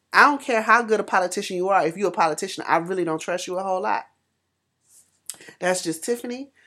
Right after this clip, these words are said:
Um, but I do think we have to engage these platforms critically, and we need to teach one another about that. Um, one of the things we lost with segregated schools was this attention to citizenship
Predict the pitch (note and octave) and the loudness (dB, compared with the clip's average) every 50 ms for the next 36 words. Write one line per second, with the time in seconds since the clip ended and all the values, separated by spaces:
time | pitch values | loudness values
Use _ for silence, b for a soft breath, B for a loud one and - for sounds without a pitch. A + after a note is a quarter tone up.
0 | b b b b b b - F3+ F#3+ F3 E3 D#3+ E3 E3 F#3 F3 E3 E3+ E3+ D#3+ | b b b b b b -6 -4 -2 -2 -2 -2 -2 0 2 2 2 2 0 -2
1 | F#3+ G#3+ A3+ A3 - A3 G3 F#3 F3+ - E3 E3+ F#3+ G3+ F#3 - D#3 - F3 - | -6 -8 -8 -8 -8 -8 -8 -8 -8 -10 -10 -10 -10 -10 -10 -10 -8 -10 -10 -10
2 | - - - E3 D#3+ D#3+ D#3+ D#3 D#3+ D#3+ D#3 D3 - - - - E3 D#3+ - - | -12 -8 -8 -6 -6 -2 -2 -2 0 -2 -2 -4 -6 -10 -12 -14 -14 -14 -14 -10
3 | - F3+ C#3+ - - - E3 D3+ D3 D3+ D3+ - - - G#3+ G#3 G3+ G#3 - G3 | -6 -4 -4 -4 -6 -10 -12 -12 -12 -12 -14 -14 -10 -8 -8 -8 -8 -10 -12 -14
4 | G3 G3+ B B B B B B - G3 G3+ A3+ A#3+ B3+ C4 C4 C4 B3 - - | -14 -14 B B B B B B -10 -6 -4 -4 -4 -6 -6 -8 -10 -10 -10 -10
5 | C4+ C4 C4 - - _ - - F#3 F#3 E3+ D#3+ D#3 D#3 D3 D3 D3 - - C#3+ | -10 -10 -10 -12 -16 _ -16 -12 -8 -6 -6 -4 -4 -4 -6 -8 -8 -8 -10 -10
6 | D#3 C3 C#3 C#3 C#3 - - - - _ _ b b b b b b b - F3 | -8 -8 -8 -10 -10 -12 -16 -16 -18 _ _ b b b b b b b -6 -4
7 | F#3 F#3 F#3 - - - - _ _ _ _ _ _ _ _ - - F3+ G3+ A#3 | -4 -4 -6 -8 -10 -14 -20 _ _ _ _ _ _ _ _ -16 -12 -6 -4 -2
8 | C#4 E4 F#4 F#4 F4+ B3+ - - A3 A3 A3 G#3+ - G3 F#3+ G#3 G3+ F3+ E3 E3 | 0 0 0 -2 -4 -8 -6 -4 -4 -4 -4 -6 -8 -8 -10 -8 -8 -6 -4 -4
9 | E3 F3 F3 E3+ C3+ C3+ - - - - - D#3 D#3+ D#3+ E3 - - F#3+ F#3 F3+ | -2 -2 -2 -4 -6 -8 -12 -16 -16 -12 -8 -6 -6 -6 -6 -6 -6 -6 -6 -6
10 | F3 F3 E3 E3 D#3+ D3+ - - _ _ - - - - - F#3 F3+ F3+ F3 D3 | -8 -6 -6 -6 -6 -8 -10 -12 _ _ -16 -16 -14 -12 -8 -8 -6 -6 -8 -10
11 | C#3+ C#3 - - - - b b b b b b b b b - E3 F#3 F3+ F#3 | -12 -14 -16 -18 -20 -20 b b b b b b b b b -4 0 2 4 2
12 | F3+ E3+ F3 F3+ F3+ F3 - - - E3 E3 - - - A3 A3 A3 - G3 F#3 | 2 0 -4 -8 -6 -6 -8 -8 -8 -10 -8 -8 -6 -6 -6 -6 -6 -10 -12 -12
13 | F#3 - D#3+ - - F#3 F#3+ F#3+ - E3+ D#3+ E3+ - - - - | -10 -10 -10 -8 -8 -10 -10 -10 -10 -10 -10 -12 -10 -10 -12 -10